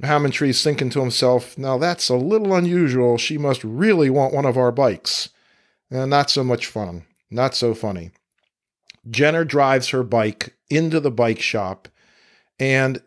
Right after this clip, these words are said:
she actually strikes Missus Hammontree with the car. Now, in this case, the claim is that, uh, she claims, Jenner claims,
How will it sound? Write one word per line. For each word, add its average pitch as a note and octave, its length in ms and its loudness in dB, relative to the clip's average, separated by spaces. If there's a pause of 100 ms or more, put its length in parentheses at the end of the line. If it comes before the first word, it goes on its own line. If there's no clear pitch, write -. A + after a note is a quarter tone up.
(100)
she - 280 0
actually C#3 420 0
strikes - 880 0
Missus B2 640 0
Hammontree A#2 680 -2
with A2+ 340 -2
the A2+ 160 -8
car. G2 480 -4 (880)
Now, C3 140 0
in C3 80 0
this F3+ 220 0
case, - 640 0 (380)
the A#2+ 140 -2
claim D3 380 2
is A#2+ 340 2
that, A2+ 380 -2 (120)
uh, G#2+ 180 -10
she A2+ 220 -6
claims, A#2 500 -2
Jenner C3 380 2
claims, A2+ 560 -2